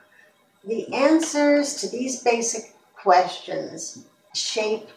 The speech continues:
personal strategy as how to best engage issues and understand the decision-making framework,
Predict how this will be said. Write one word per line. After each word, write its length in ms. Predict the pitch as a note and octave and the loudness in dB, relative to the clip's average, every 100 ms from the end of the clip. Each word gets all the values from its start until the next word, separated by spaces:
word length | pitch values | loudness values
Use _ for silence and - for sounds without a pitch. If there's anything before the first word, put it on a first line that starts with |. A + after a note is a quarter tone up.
| _ | _
personal 560 | - B3 A#3+ - A3+ G3 | -4 -2 -2 -2 -2 -2
strategy 760 | - F#3+ F3 F3 D#3+ D#3+ C3+ | 2 4 4 2 -4 -8 -6
as 380 | E3 F3 - - _ _ | -2 -2 -4 -12 _ _
how 220 | - G#3+ | -6 -2
to 100 | A3 | 0
best 440 | - - G3 - G#3 | 0 0 0 0 -8
engage 500 | G#3+ G3 F3+ F3+ - | 2 6 6 4 -2
issues 680 | G4+ - - G4 F#4 F4+ | -4 -6 -2 4 4 4
and 100 | F3+ - | -2 -6
understand 640 | G3 F#3+ F#3 - F3+ F3 F3 | -2 0 0 -2 -2 -2 -2
the 80 | |
decision-making 960 | E3+ E3 - G3+ F#3 F#3 F3+ F3 E3+ E3+ | -8 -8 -4 -2 0 0 -2 -4 -8 -14
framework, 840 | - F3+ F3 F3 E3+ E3 E3 - | -8 -2 -2 0 2 4 2 -2